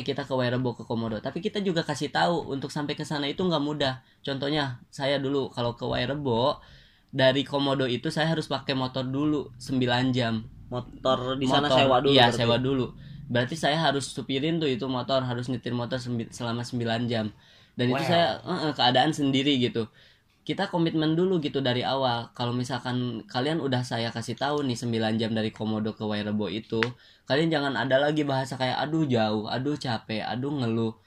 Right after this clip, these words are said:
Speaker 1: Jangan gitu. Jadi lebih baik kita bikin komitmen di awal. Intinya kita bikin komitmen di awal, kalau kita mau ke sini konsekuensinya apa, persiapannya apa, dan apa yang harus kita usahain. Ketika mereka sudah setuju dan satu visi,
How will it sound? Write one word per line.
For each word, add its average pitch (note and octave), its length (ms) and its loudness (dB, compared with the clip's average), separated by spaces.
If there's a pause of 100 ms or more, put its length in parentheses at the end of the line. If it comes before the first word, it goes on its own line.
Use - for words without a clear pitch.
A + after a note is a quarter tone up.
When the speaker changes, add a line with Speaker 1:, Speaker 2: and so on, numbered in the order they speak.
(180)
Speaker 1:
Jangan D#3 400 0
gitu. A2 320 -4 (400)
Jadi C3+ 480 0
lebih C3 320 2
baik C3 240 2
kita F3+ 160 0
bikin D#3 240 0
komitmen D3 400 0
di C#3+ 160 2
awal. C3+ 480 2
Intinya B2 320 -2
kita C3+ 240 -4
bikin A#2+ 320 -2
komitmen A#2 400 -2
di A2 80 0
awal, G2+ 560 -2
kalau A#2+ 160 -2
kita A#2+ 160 -6
mau A#2 160 -2
ke A#2+ 80 -6
sini A2+ 320 -2
konsekuensinya A2 800 -4
apa, A2+ 320 -2
persiapannya A2 560 -4
apa, B2 480 -2 (320)
dan A#2+ 240 0
apa A#2 240 0
yang A#2+ 160 0
harus A#2 240 -2
kita A2 400 0
usahain. A2+ 640 0 (560)
Ketika D3+ 320 -2
mereka D3 400 0
sudah C3+ 240 0
setuju C3 320 -2
dan B2+ 160 2
satu C3 240 -2
visi, D3 480 -2